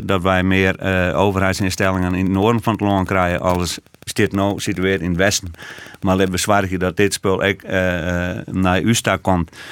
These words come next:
Hè, en, en net alleen naar Friesland, maar zeker naar Zeeland, werd van alles beloofd is destijds. En als we op die manier, eh, die kloven dicht te kennen, zodat wij hier echt dat soort werkgelegenheid krijgen, dan is dat volle beter. Want er is echt wel een hele grote kloof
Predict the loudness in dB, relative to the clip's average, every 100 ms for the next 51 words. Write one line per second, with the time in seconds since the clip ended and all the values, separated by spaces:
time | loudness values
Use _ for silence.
0 | -20 -2 2 2 2 0 0 0 2 2
1 | 2 0 0 0 0 0 0 0 0 0
2 | 0 2 2 2 2 0 0 0 0 0
3 | 0 0 0 0 -2 0 -2 0 0 0
4 | -4 -10 -16 -16 -4 -2 2 0 2 0
5 | 4 4 4 4 4 4 2 0 0 0
6 | 2 2 2 0 -2 0 -2 0 0 0
7 | -2 -2 0 0 2 0 0 0 0 -2
8 | -2 -2 0 0 0 0 0 0 2 2
9 | 0 -2 -2 0 -2 -8 -14 -20 -2 0
10 | 2 0 0 0 2 0 0 -2 0 0
11 | 0 0 0 0 2 2 0 0 2 2
12 | 0 -2 -2 0 2 0